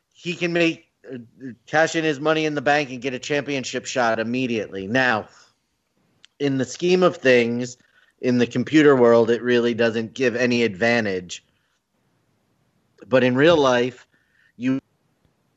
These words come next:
would have just <laughs> wrestled a match and then have to wrestle again.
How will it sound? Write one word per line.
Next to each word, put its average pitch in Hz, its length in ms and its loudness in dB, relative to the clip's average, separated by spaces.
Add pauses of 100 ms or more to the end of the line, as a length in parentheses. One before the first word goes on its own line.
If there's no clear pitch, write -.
(220)
would 139 140 6
have 120 140 2
just 135 340 -4
<laughs> - 0 -
wrestled 135 340 -2
a 127 40 0
match 127 260 -2
and 120 60 -12
then 120 80 -6
have 120 160 -8
to 120 100 -16
wrestle 117 280 -6
again. 95 400 -8